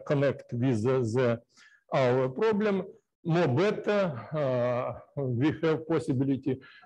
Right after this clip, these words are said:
relative approximation error when here is, uh,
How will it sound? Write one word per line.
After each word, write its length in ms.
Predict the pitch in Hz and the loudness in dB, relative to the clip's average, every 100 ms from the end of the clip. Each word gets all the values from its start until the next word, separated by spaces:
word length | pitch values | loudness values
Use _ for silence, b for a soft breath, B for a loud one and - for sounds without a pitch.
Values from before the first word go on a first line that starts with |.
| - | -2
relative 520 | 180 202 165 - 123 - | 2 4 2 0 -4 -4
approximation 840 | 135 131 - 139 139 120 - 131 127 | -4 -4 -4 -2 0 0 -2 -4 0
error 500 | 202 202 196 170 120 - | 0 2 2 0 -6 -8
when 480 | 123 117 131 123 123 b b _ | -4 0 0 -2 -6 b b _
here 340 | - 160 135 117 | -6 0 2 2
is, 320 | 123 110 104 | 0 -2 -2
uh, 400 | 110 110 113 | -2 0 -2